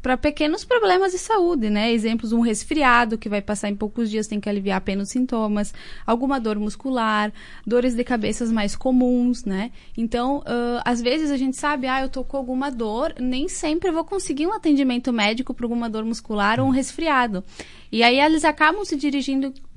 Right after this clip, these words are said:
pra uma farmácia. Mas é importante lá na farmácia eles pedirem orientação do farmacêutico pra tarem utilizando a medicação.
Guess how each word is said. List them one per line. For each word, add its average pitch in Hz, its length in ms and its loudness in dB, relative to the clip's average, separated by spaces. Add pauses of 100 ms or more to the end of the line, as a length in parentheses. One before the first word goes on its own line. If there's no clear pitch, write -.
pra 247 100 -6
uma 269 120 0
farmácia. 269 640 0 (300)
Mas 240 200 4
é 269 60 6
importante 294 540 2
lá 240 180 4
na 370 120 4
farmácia 254 460 2
eles 277 180 0
pedirem 262 500 0
orientação 220 720 0
do 285 80 -2
farmacêutico 226 680 -2
pra 302 200 -2
tarem 285 300 2
utilizando 220 420 -2
a 196 40 -2
medicação. 190 560 -4